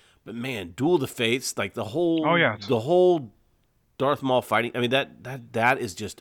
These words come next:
Speaker 1: amazing music to me. And
Speaker 2: Well,
Speaker 1: the way they use
Speaker 2: even
Speaker 1: the choral arrangement is just, oh, it's so
Speaker 2: Mm-hmm.
Speaker 1: good.
Speaker 2: Well, even, like, when he's first getting, you know, lands on Tatooine,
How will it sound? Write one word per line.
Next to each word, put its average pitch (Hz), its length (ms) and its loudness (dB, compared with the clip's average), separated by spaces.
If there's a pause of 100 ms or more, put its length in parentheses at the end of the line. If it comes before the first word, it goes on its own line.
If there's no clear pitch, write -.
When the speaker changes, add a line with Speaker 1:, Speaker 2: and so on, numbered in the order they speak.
(140)
Speaker 1:
amazing 104 720 -2
music 92 260 -10
to - 80 -18
me. - 260 -16 (640)
And 117 120 0
Speaker 2:
Well, 120 100 4
Speaker 1:
the 120 60 2
way 127 80 4
they - 80 6
use 196 60 4
Speaker 2:
even 190 120 4
Speaker 1:
the - 80 -2
choral 160 320 0
arrangement 147 420 -2
is 113 160 -4
just, - 160 -6
oh, 95 180 -2
it's 110 120 -8
so 101 80 -10
Speaker 2:
Mm-hmm. 82 100 -12
Speaker 1:
good. 78 140 -16 (760)
Speaker 2:
Well, 180 120 -2
even, 202 300 0
like, 151 240 2
when 143 100 -2
he's 135 220 -6
first 156 340 -2
getting, 139 480 -4
you 151 100 -12
know, 135 180 -4
lands 143 380 -4
on 120 360 -2
Tatooine, 117 600 -4